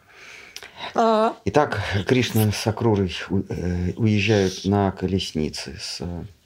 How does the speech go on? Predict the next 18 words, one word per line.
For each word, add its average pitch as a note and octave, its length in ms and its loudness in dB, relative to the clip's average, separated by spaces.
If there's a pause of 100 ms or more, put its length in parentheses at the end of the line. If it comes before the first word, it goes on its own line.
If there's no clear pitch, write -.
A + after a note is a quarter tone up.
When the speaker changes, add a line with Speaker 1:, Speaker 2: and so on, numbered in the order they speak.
(1500)
Speaker 2:
э, C2+ 280 -6
с G#2 80 -12
Ба-, - 200 -4
э, E2 180 -2
Кришна G#2 340 0
с F2 40 -4
Баларамой F#2 480 2
уезжают F2 320 2
на E2+ 60 0
колеснице, E2 680 -4 (680)
ведомые F2 580 0
Акрурою, F#2+ 800 0 (720)
а F2+ 280 0
вслед F#2+ 400 0
за F#2+ 160 2
ними C3+ 360 2
тянутся A2+ 840 0
повозки G2 800 0